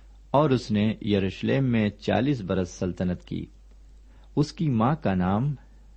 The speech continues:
زبیہ تھا، جو بیرسبا کی تھی۔ اور یہواس نے اس تمام عرصے میں، جب تک یہویدا کاہن اس کی تعلیم و تربیت کرتا رہا، وہی کام کیا جو خداوند کی نظر میں ٹھیک تھا۔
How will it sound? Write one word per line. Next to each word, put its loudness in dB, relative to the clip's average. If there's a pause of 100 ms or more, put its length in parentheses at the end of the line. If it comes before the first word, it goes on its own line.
(300)
زبیہ 2 (100)
تھا، -8 (420)
جو 4
بیرسبا -2
کی -6
تھی۔ -6 (640)
اور 4
یہواس 2
نے 4 (680)
اس -16
تمام 4 (160)
عرصے 0
میں، 0 (340)
جب 2 (120)
تک 0 (140)
یہویدا 0
کاہن -2 (160)
اس -2
کی -2 (360)
تعلیم 2
و 0
تربیت -4
کرتا -2
رہا، 2 (560)
وہی 4
کام -2
کیا 0
جو 2
خداوند 2
کی -4
نظر -2
میں -2
ٹھیک -2
تھا۔ -4